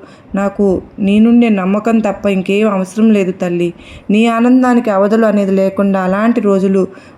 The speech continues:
రాబోతున్నాయి. నిన్ను ఆశ్చర్యానికి గురి చేసిపోతున్నాయి. ఆ సంఘటనలు మీ ఇంట్లో చోటు చేసుకుంటున్నాయి. నా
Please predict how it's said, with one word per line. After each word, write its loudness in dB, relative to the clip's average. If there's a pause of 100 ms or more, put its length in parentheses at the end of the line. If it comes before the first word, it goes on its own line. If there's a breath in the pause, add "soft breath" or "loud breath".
(100)
రాబోతున్నాయి. -2 (360 loud breath)
నిన్ను 4
ఆశ్చర్యానికి 0
గురి -4
చేసిపోతున్నాయి. -2
ఆ -2
సంఘటనలు 0
మీ -2
ఇంట్లో 0 (420 loud breath)
చోటు 0
చేసుకుంటున్నాయి. -2 (240)
నా -2